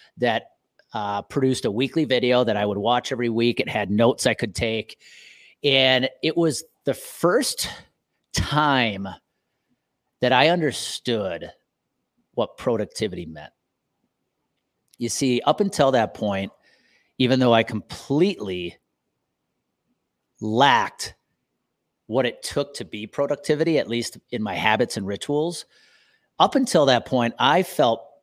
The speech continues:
productivity was long hours, a huge to-do list. And the more I get done off that to-do list, the more productive I am.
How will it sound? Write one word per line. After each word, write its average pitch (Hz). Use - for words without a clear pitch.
productivity 113
was 95
long 107
hours, 156
a -
huge 113
to-do 117
list. 175
And 123
the 120
more 139
I 156
get 123
done 135
off 135
that 110
to-do 117
list, 135
the 117
more 113
productive 104
I 95
am. 95